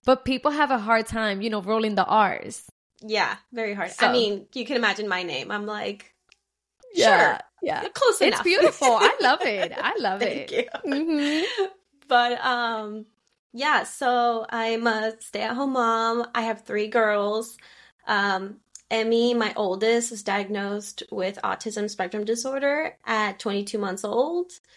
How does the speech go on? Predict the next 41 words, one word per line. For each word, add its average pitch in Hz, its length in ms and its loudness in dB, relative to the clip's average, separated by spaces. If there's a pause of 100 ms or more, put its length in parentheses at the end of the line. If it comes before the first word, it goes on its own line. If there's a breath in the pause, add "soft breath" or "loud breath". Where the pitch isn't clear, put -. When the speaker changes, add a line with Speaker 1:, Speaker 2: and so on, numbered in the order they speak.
(340 soft breath)
Speaker 2:
And, 240 560 2 (280)
you 254 120 0
know, 233 160 4
like 214 200 2
any 220 220 0
parent, 202 560 -2
it 202 140 -6
just 208 160 -8
kinda 226 240 -2
threw 196 180 -6
us 202 180 -6
on 202 140 -4
this 196 400 -8 (480 loud breath)
roller 294 220 2
coaster 320 360 -4
ride. 269 720 0 (120)
And 214 600 -2 (1000)
I 220 100 2
know 214 160 4
we're 202 100 2
talking 208 320 -4
about 190 300 0
A 196 140 -2
B 190 160 -2
A 202 160 0
specifically, 214 920 -2
and 202 160 0
I 180 200 -6
definitely 214 380 -6
have 196 320 -4 (560 loud breath)
gone 208 280 0
through 226 300 -2
that 233 320 2
and 214 100 -8
have 208 220 -10
experienced 220 600 -6
that 226 300 2
and 214 80 -6
have 214 160 -4
my 190 180 0
own, 185 400 -2